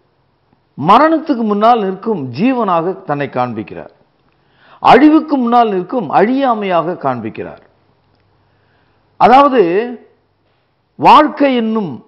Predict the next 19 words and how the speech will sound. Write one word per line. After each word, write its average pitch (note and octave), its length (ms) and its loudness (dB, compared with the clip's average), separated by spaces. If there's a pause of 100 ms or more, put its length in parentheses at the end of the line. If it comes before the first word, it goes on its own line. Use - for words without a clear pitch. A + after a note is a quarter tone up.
(100)
இந்த G3 560 0
அழிவின் A3+ 480 0
கீழே F#3+ 280 2
நிற்கிற D3+ 300 -4
மனிதனை C#3+ 420 -4
பார்த்து B2 600 -6 (920)
நிலையான D4 560 4
வாழ்வை C4 480 2
அடையும்படியான G3 680 -2
மாற்று G#3+ 500 2
நான் E3 220 0
என்று D3 240 -6
சொல்கிறார். F#2+ 520 -10 (1000)
அதாவது, A3 720 2 (360)
Christ A3+ 300 2 (120)
teaches A3 380 2 (140)
eternity, E3+ 680 -2 (1300)
transform A#3 840 0
eternity. D3+ 520 -4